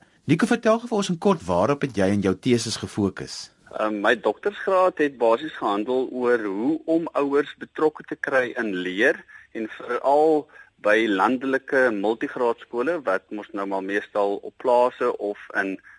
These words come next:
Speaker 2: arm gebiede voorkom.
Speaker 1: Nico, wat is ouer betrokkenheid en wat is die uitdagings vir skole in arm gemeenskappe wat ouer betrokkenheid betref?
Speaker 2: Ouer betrokkenheid is basies die aktiewe deelname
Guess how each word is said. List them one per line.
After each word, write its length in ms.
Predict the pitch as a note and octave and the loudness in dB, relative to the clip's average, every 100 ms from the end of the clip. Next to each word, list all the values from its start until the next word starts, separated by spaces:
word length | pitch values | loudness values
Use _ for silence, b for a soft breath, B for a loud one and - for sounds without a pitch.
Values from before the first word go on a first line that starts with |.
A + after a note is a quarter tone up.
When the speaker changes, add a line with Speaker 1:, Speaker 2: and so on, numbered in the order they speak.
| b | b
Speaker 2:
arm 260 | A#2 A2+ | 0 0
gebiede 380 | - G2+ F#2 G2 | -4 -4 0 0
voorkom. 480 | - F#2+ F2 F2+ E2 | 0 -2 -2 -4 -4
Speaker 1:
Nico, 280 | B2+ E3+ C4+ | 0 2 4
wat 220 | B2 C#3+ | 2 2
is 180 | D4+ - | 0 0
ouer 220 | C#3 C#3+ | 4 4
betrokkenheid 720 | C#3+ B2+ - C3 A#2 G#2 F2+ E2 | 4 -2 0 0 2 0 0 0
en 120 | F2 | 0
wat 180 | F2+ A#2 | 0 0
is 100 | A#3+ | 2
die 140 | - | 2
uitdagings 560 | C#3 C#3+ C#3 B2 C#3 - | 2 2 4 2 0 -2
vir 100 | A2+ | 0
skole 420 | - - E3 D3+ | 0 2 4 4
in 180 | C3 A2 | 4 2
arm 280 | D#3 F#3 E3+ | 0 0 0
gemeenskappe 840 | - G#2+ F2+ B2+ C#3+ - G#2 E2 D2 | 0 0 2 2 2 0 -2 -2 -2
wat 240 | G#2 A2+ | -2 -2
ouer 240 | - G#2 G2+ | -4 -2 -2
betrokkenheid 520 | - F#2+ F2+ F2+ E2 | -2 -2 -2 -2 -4
betref? 540 | D#2+ D#2 B1+ - - - | -6 -6 -6 -10 -16 -8
Speaker 2:
Ouer 220 | D3 F3+ | -4 -4
betrokkenheid 640 | G#3 F#3+ F3+ F#3 F3 E3+ | -6 -4 -2 0 0 0
is 100 | D#3+ - | -4 0
basies 400 | G#2+ A#2 C#3 - | 2 2 -2 -6
die 220 | B2+ A#2+ - | -6 -4 -2
aktiewe 500 | D3 _ G3+ F#3+ C3 | -4 _ -4 -2 2
deelname 720 | G#2 A2 B2+ B2+ B2+ B2+ | 2 2 2 0 0 0